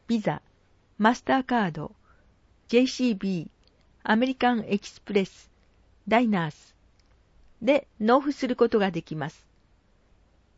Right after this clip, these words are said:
ただし、六月一日以降、コンビニ、クレジットカードは利用できません。納期内の納付をお願いします。お問い合わせ、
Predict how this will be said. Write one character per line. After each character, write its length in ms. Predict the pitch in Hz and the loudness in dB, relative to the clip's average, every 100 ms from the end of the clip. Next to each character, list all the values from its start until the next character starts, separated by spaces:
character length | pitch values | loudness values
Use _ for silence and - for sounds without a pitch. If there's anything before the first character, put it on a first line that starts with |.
| _ _ | _ _
た 140 | - 247 | -2 -2
だ 120 | 185 | -2
し、 220 | - - _ _ _ - | -6 -16 _ _ _ -6
六 220 | 208 254 | -2 2
月 320 | 254 262 - | 0 0 -4
一 120 | 226 | -2
日 260 | 220 214 202 | -4 -4 -8
以 40 | |
降、 380 | - 165 147 - _ _ | -6 -6 -6 -8 _ _
コ 140 | 208 | -2
ン 120 | 220 | 0
ビ 120 | 208 196 | 0 0
ニ、 220 | 185 180 _ | -2 -4 _
ク 100 | - | -2
レ 80 | 214 | 0
ジ 120 | 247 | 0
ッ 20 | 226 | -4
ト 180 | - | -8
カ 160 | 220 220 | -4 -2
ー 60 | 180 | -2
ド 100 | 156 | -2
は 140 | 143 | -4
利 120 | 151 | -2
用 200 | 180 226 | 0 0
で 120 | 196 | -2
き 140 | 185 180 | -6 -6
ま 120 | 170 | -8
せ 160 | - 151 | -8 -14
ん。 120 | 185 _ _ _ _ _ _ _ _ _ _ _ _ _ _ _ _ | -16 _ _ _ _ _ _ _ _ _ _ _ _ _ _ _ _
納 200 | 226 294 | 2 2
期 140 | 320 302 | 2 2
内 220 | 254 185 | 2 0
の 140 | 170 | -2
納 200 | 165 196 | 0 0
付 140 | 254 214 | 0 -2
を 220 | 196 - | -2 -2
お 40 | 180 | -2
願 280 | 180 170 165 | -2 -2 -6
い 60 | |
し 160 | - 151 | -8 -12
ま 180 | 147 160 | -12 -14
す。 140 | _ _ _ _ _ _ _ _ _ _ _ _ _ _ _ _ _ _ - | _ _ _ _ _ _ _ _ _ _ _ _ _ _ _ _ _ _ -4
お 100 | 220 | 2
問 240 | 277 269 | 6 6
い 80 | 254 | 6
合 80 | 233 | 4
わ 100 | 226 | 2
せ、 300 | - 185 | -2 -6